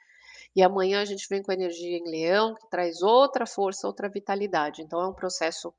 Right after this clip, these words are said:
seguinte e consequente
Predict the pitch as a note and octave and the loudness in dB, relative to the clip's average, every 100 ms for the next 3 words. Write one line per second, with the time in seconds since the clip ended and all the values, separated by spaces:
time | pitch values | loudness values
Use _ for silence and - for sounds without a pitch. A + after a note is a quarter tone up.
0 | - - - G#3+ F#3 F#3+ A3+ - F#4 F4+ | -16 -10 -8 -4 -2 -4 -6 -6 -6 -6
1 | _ _ - - _ - - B3+ D#4 A#4 | _ _ -20 -20 _ -8 6 8 8 6
2 | - D#4 - F#3+ F#3+ - - D4+ | -2 -2 2 2 0 -6 -12 -12